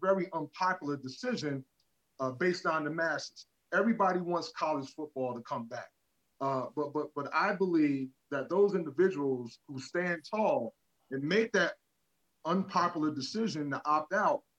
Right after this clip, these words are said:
um, I have a great deal of respect for 'em because it takes a lot of courage to do it, number one. Uh, the, the second thing is, um, I'm quite sure Coach Dino Babers and so many other programs throughout the country, they're gonna do some wonderful things as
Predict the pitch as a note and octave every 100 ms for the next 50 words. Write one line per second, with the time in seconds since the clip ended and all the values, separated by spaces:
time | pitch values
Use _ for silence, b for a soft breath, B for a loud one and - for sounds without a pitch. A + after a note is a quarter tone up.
0 | _ _ - E3+ D3 G#3+ F3 C#3 E3 D#3
1 | D3+ C3 C3 - G3+ G3 - D3 C3+ C#3
2 | D#3+ C#3 D#3 - D3 C3+ C#3+ C3 B2+ E3+
3 | C#3 C3 - E3+ D#3 C3+ B2+ B2+ C#3 C#3
4 | A#2 _ _ _ _ _ _ C3+ C#3 -
5 | D#3 D3+ E3+ - C4+ C#4 F#3 - D3+ D3
6 | C#3+ C#3 C3 - _ _ _ D#3 D3 C3+
7 | C3+ - - F#3 G#3+ A#3 G3+ - G#3+ G3
8 | F#3 F#3+ D#3+ C3 F#3 F3+ D#3+ F3 E3+ E3
9 | D#3+ D#3 D3+ A#2 A2 - - F#3+ F#3 F3
10 | E3+ F3 E3 - F3+ D#3+ D#3+ D3+ D3 D3
11 | D3 C#3+ C3 D3+ C3+ C#3 C3 - _ _
12 | _ _ _ - F#3+ G3 F#3 F#3 F#3+ -
13 | C#3 C3 D#3 G3 G3 G3 F#3+ G3 F#3 F3+
14 | E3+ B2+ B2